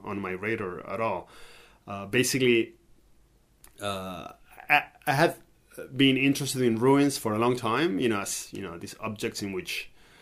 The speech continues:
uh, history, space, materiality, memory, decay come together in very interesting ways. Uh, and what piqued my curiosity was that I, I re-,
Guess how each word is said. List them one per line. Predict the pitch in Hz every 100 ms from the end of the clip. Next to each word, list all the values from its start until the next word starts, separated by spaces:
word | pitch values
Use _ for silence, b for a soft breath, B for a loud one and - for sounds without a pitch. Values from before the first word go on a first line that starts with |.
| b b b -
uh, | 95 85
history, | - 127 - - 117
space, | 107 - 117 110 107 - - - - _
materiality, | 107 104 - 107 107 104 107 117 104
memory, | 107 107 107 107 104 98
decay | 98 - 120 113 110
come | 107 113 104
together | 101 104 104
in | 95
very | 101 101 101
interesting | 95 92 95
ways. | 101 98 87 - B B B B B -
Uh, | 101 98 95 95 -
and | 120 123
what | 139 139 -
piqued | 202 202
my | 165 139 123 - - -
curiosity | 135 139 190 208 151 117 110 - - - _ _
was | 135 127 120
that | 123
I, | 120
I | 117
re-, | 120 135 131